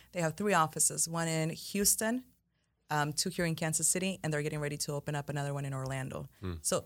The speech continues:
Speaker 1: those are the stories that I like to tell
Speaker 2: Yeah.
Speaker 1: because she came with, like, "I think I wanna get into the business, but I'm not for sure." And I've been to three other banks and no one was able to help me out. But then I found this lady that was connected to Amanda, and here I am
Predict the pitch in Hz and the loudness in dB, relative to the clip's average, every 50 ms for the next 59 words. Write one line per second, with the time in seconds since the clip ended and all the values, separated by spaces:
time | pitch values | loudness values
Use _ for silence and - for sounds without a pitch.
0 | - _ - 214 214 240 233 226 196 165 - 202 190 180 - 170 151 143 143 143 | -4 _ 2 4 6 6 6 6 6 4 4 4 4 2 2 2 2 2 2 2
1 | 147 151 - - 143 - - 143 143 147 160 156 160 151 - - 151 147 - - | 0 0 -2 -4 -4 -2 0 0 2 2 0 0 -2 -2 2 4 4 4 4 0
2 | - - _ _ _ _ _ - - - 226 214 220 - 202 185 180 180 160 160 | -2 -10 _ _ _ _ _ 2 4 4 4 4 4 4 4 4 4 4 4 2
3 | 151 156 147 147 143 - - 160 156 - - - 175 170 - 180 165 156 165 160 | 4 4 2 0 0 0 -4 -4 -4 -4 -4 -2 -2 2 4 4 4 4 4 2
4 | 156 151 143 156 156 147 156 160 170 165 - - 196 220 208 196 240 240 233 220 | 2 2 2 2 2 4 4 4 4 4 2 2 2 2 4 6 6 6 8 6
5 | 262 262 269 285 277 - - - - _ _ _ _ _ _ 165 156 151 156 165 | 6 6 6 6 6 6 4 4 -2 _ _ _ _ _ _ 2 2 4 4 4
6 | 165 156 - - - 160 156 - - 160 156 170 196 220 233 - - - _ _ | 2 2 2 0 -2 0 2 2 2 4 2 2 2 0 -2 -6 -14 -20 _ _
7 | _ - 165 160 165 170 170 170 - 156 - 175 180 180 175 175 170 156 - 151 | _ 0 2 2 2 2 0 -2 -4 -6 -4 -2 0 0 2 2 2 2 2 2
8 | 156 170 185 - - 160 156 156 160 160 160 156 151 160 156 151 156 147 147 143 | 2 2 0 0 0 0 -2 -2 -2 -2 0 0 0 0 -2 -2 -4 -4 -4 -4
9 | 147 147 156 156 151 156 175 190 190 - - - 156 - 165 156 151 151 151 - | -4 -4 -4 -4 -2 -2 -2 -4 -4 -6 -12 -14 -8 -6 -4 -4 -4 -4 -4 -6
10 | 156 151 151 147 147 - - 151 156 151 156 156 - - - - - - - 151 | -6 -4 -4 -4 -4 -4 -2 -2 -2 -2 -4 -4 -4 -6 -2 0 0 0 0 -4
11 | 143 - - 160 - - 143 139 160 202 220 196 170 160 156 160 160 - - - | -6 -6 -10 -12 -10 -8 -6 -2 2 2 4 4 6 6 6 6 4 0 -10 -20
12 | _ _ _ _ _ _ _ _ 143 143 - - 160 147 139 135 127 113 - 135 | _ _ _ _ _ _ _ _ -8 -6 -2 2 2 4 4 2 0 -2 -4 -6